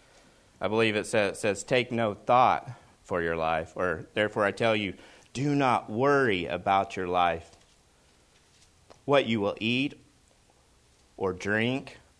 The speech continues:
or about your body, what you will wear. Is not life more important than food, and the body more important than clothes? Look at the birds of the air. They do not sow or reap or store away in barns, and yet your heavenly Father feeds them.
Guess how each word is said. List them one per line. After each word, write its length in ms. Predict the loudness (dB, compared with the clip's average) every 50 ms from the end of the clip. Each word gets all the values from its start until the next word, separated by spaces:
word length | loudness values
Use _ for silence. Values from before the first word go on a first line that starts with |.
| _ -8
or 140 | -4 -2 -2
about 420 | -2 0 2 4 4 4 4 2 -6
your 80 | -6
body, 540 | -2 2 2 4 4 2 2 -2 -6 -8 -10 -18 _ _ _ _ _ _ _ _ _ _ _ _ _ _ _ _ _ _ _ _ _
what 300 | 2 4 4 4 4 2
you 120 | 0 0 0
will 200 | 0 0 0 2
wear. 340 | 2 2 4 4 4 2 0
Is 180 | -2 -6 -4
not 280 | -2 -2 -2 -4 -2 0
life 280 | 2 2 2 2 0
more 160 | -2 0 0 0
important 460 | -2 0 0 2 2 2 0 -2 -4
than 140 | -4 -4 -6
food, 480 | -4 0 0 2 2 2 0 -2 -6 -10 -20 -20 -20 -20 -20 -12 -4 -2
and 160 | 0 0 0
the 40 | 0
body 380 | 4 4 6 6 6 4 2
more 220 | -2 0 0 0 -2
important 400 | -2 -2 0 0 0 0 0 -2
than 140 | -6 -6
clothes? 540 | -4 -2 0 0 2 2 0 -2 -4 -10 -18 -20 _ -8
Look 220 | -4 -4 -4 -2 -4
at 140 | -4 -2 -2
the 80 | -2
birds 480 | -2 -2 2 4 6 6 6 4 2 -2
of 100 | -2 0
the 160 | 0 2 4
air. 340 | 4 6 6 4 4 0 -4 -10 -20 -12 -2 2
They 180 | 4 4 4
do 140 | 4 4 4
not 260 | 4 2 2 2 0 -4
sow 440 | 0 4 6 6 6 6 4 2
or 300 | 0 0 0 2 2 2
reap 460 | 0 2 2 2 2 0 -2 -4 -12 -20 -20 _ _ -20 _ _ _ -2
or 180 | 2 2 2
store 400 | 2 0 -2 2 4 6 6 6
away 420 | 6 4 6 6 6 6 6 6 2
in 140 | 0 0
barns, 520 | 2 2 4 4 4 4 2 0 -4 -8 -6 -4
and 220 | -2 0 0 2
yet 380 | 2 4 6 6 4 4 2 0
your 160 | 0 0 0
heavenly 600 | 0 0 2 4 4 4 4 2 0 -2 -2 -4 -4
Father 500 | 0 2 4 6 6 6 4 2 0 -2
feeds 480 | -2 -2 -2 -2 -2 -2 -6 -10 -8
them. 340 | -6 -4 -2 -2 -4 -6